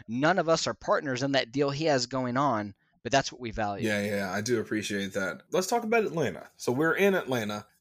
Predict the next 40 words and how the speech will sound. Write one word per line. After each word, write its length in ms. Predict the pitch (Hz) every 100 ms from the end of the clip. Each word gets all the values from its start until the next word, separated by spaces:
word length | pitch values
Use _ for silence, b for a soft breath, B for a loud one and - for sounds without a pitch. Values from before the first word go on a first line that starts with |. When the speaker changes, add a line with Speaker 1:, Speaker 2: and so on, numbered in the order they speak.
| -
Speaker 2:
Jason 640 | 101 165 180 180 170 160 -
saves 480 | - 143 139 135 120
the 140 | 127
day. 340 | 113 104 78 69 -
He 100 | 131
comes 380 | 156 139 123
in 160 | 135 127
at 160 | 107 101
a 60 |
third. 580 | - 127 123 104 80 - -
Speaker 1:
Yeah. 260 | 123 131 - -
Speaker 2:
Which 160 | - -
is, 200 | 247 - -
it's 140 | 123
still 180 | 175 202
good. 340 | - 160 180 190 143
You 100 | 135
know, 140 | 120
you, 340 | 120 147 147
you're 160 | 139 135
learning 300 | 139 135 127
the 80 | 120
lesson 340 | 127 123 127
of, 80 | 120
like, 240 | 117 110
maybe 280 | 170 202 190
I 40 | 175
don't 120 | 170
need 100 | 160
to 60 | 156
make 240 | 160 147
the 120 | 156
max 400 | 131 143 147 -
money, 440 | 151 156 107 113 -
Speaker 1:
Yeah. 360 | 123 90 82 - 107
Speaker 2:
but 280 | 117 113 110
I'm 160 | 113
making 320 | 113 117 110 104
a 60 |
profit. 500 | 95 170 175 170 160